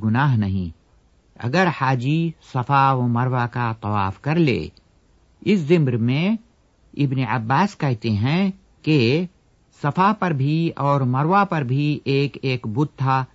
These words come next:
اور جاہلیت کے دنوں میں لوگ ان کا طواف کیا کرتے تھے اور مس کرتے تھے اور چومتے تھے۔ جب اسلام آیا تو مومنوں کو یہ طواف ناگوار گزرنے لگا۔ زکوٰۃ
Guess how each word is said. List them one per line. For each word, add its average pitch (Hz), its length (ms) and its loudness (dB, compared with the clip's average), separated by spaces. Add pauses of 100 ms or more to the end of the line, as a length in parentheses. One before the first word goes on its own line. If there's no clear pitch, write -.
(360)
اور 131 220 -2
جاہلیت 165 640 0
کے 160 120 2
دنوں 151 320 2
میں 143 340 0
لوگ 156 320 0 (100)
ان 127 160 -2
کا 139 280 -4
طواف 139 380 2
کیا 127 340 -2
کرتے 120 360 -4
تھے 120 320 -2 (360)
اور 131 240 0
مس 123 340 0
کرتے 135 420 -4
تھے 127 360 -4 (100)
اور 123 200 -4
چومتے 139 540 -2
تھے۔ 95 280 -4 (680)
جب 107 180 -2
اسلام 120 460 0
آیا 185 360 2 (460)
تو 135 140 -4
مومنوں 139 600 0
کو 123 340 -6 (160)
یہ 123 260 -4
طواف 127 400 -2
ناگوار 120 560 -2
گزرنے 120 480 0
لگا۔ 95 320 -4 (1500)
زکوٰۃ 139 720 0